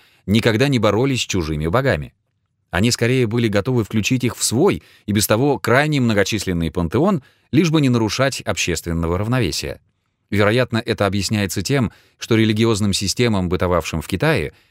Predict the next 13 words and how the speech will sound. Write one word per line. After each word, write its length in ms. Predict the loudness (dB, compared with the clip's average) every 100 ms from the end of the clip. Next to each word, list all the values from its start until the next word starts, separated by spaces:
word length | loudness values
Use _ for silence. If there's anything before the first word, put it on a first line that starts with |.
| _
во 160 | 0 0
все 200 | 2 2
времена 400 | 2 2 0 0
был 220 | 0 -2
чужд 380 | -2 -2 -4 -4
жёсткий 480 | 0 0 0 0 0
монотеизм, 720 | 2 0 -2 -2 -2 -2 -6 -8
то 120 | -2
есть 180 | -2 -2
признание 580 | -2 0 0 0 0 0
единого 560 | 0 0 2 2 2 0
верховного 600 | -2 -2 -2 -2 -2 -2
божества. 540 | -2 -2 -2 -4 -4